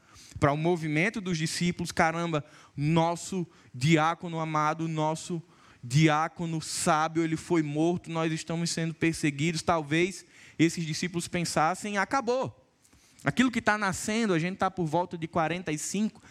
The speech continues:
a sessenta depois de Cristo. Aquilo que tá nascendo ainda, talvez viesse à mente que, olha, acabou, não vai mais continuar. Mas, na verdade, Deus estava coordenando tudo, e o que estava acontecendo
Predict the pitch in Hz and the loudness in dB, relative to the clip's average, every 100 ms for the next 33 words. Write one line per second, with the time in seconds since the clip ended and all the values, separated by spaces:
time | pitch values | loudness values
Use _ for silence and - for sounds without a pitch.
0 | - - 156 - 160 - 185 175 165 160 | -10 0 2 2 0 0 0 2 0 2
1 | 170 151 - 185 180 - - - - - | 0 0 0 0 0 -6 -18 -20 -12 -2
2 | - 254 240 226 233 247 220 - 247 269 | 2 2 2 0 2 2 0 -2 0 2
3 | 240 202 208 240 240 208 185 180 202 190 | 0 0 -2 -2 0 0 0 0 0 0
4 | 196 202 185 170 214 - 208 165 175 311 | -2 0 0 0 -2 0 2 2 0 -2
5 | 285 269 233 170 170 233 247 247 - 214 | -2 -2 0 -2 0 0 0 -2 -4 -6
6 | 180 160 123 95 - _ _ - - - | -2 2 2 0 -8 _ _ -20 -14 -2
7 | 175 196 175 156 147 165 147 180 - 165 | 2 2 2 0 0 0 0 0 0 -2
8 | 160 175 156 151 147 151 151 147 139 147 | -2 -2 -2 0 -2 0 -2 -2 0 2
9 | 151 147 - 151 151 156 151 151 - 139 | 2 0 0 -2 -2 -6 -4 -4 0 0
10 | 135 | 0